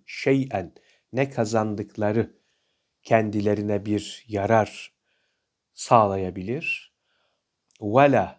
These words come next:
مَتَّخَذُوا مِنْ دُونِ اللّٰهِ اَوْلِيَاءَ. Ve ne de Allah'tan başka edindikleri veliler kendilerine bir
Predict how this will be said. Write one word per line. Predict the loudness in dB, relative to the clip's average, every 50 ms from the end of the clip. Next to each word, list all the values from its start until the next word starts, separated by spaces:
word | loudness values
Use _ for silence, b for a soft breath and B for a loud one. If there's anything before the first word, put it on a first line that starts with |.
| _ _ _
مَتَّخَذُوا | -6 -6 -6 -6 -6 _ -10 -8 -6 -6 -6 -4 -4 -4 -4 -2 0 2 2 2 0 -2 -8
مِنْ | _ -6 -4 -4 -4 -6
دُونِ | -4 -4 -2 -2 -4 -4 -6 -8
اللّٰهِ | -8 -4 0 2 4 4 2 0 -4 -12 -14 -14 _ _ _ _
اَوْلِيَاءَ. | -2 -2 -2 -4 -6 -6 -6 -6 -4 -2 0 0 2 0 0 -2 -4 -8 -10 -10 _ _ _ _ _ _ _ _ _ _ _ _ _ -2
Ve | 0 0 2 2
ne | 0 0 0
de | 0 -2
Allah'tan | 0 0 0 0 -2 -2 -4 -4 -6 -4 -4 -2 -4
başka | -6 -8 -8 _ -10 -10 -6
edindikleri | -6 -8 -6 -6 -8 -8 -8 -10 -10 -4 -4 -2 -2 -2 0 0
veliler | -2 -2 -2 -2 -2 -2 -2 -2 -6 -12 _
kendilerine | -6 -6 -6 -4 -4 -4 -4 -4 -4 -6 -6 -8 -8 -6 -4
bir | -4 -4 -4 -6 -10 _